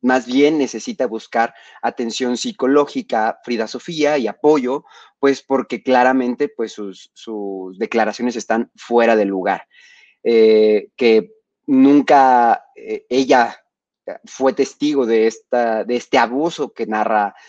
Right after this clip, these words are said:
Frida Sofía, ni, ni en ningún momento ella se acercó con su mamá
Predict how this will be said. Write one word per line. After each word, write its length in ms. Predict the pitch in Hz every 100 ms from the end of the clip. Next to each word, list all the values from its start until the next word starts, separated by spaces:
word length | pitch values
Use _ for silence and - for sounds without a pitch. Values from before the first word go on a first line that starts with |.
| _
Frida 240 | - 127 110
Sofía, 420 | - - 120 123
ni, 160 | 123 107
ni 320 | 107 107 110
en 60 |
ningún 260 | 117 117 127
momento 600 | 123 123 127 135 131 101 _ _ _
ella 280 | 107 113 -
se 120 | -
acercó 480 | 104 - 110 101 117
con 200 | 107 117
su 100 | -
mamá 420 | 104 107 110 110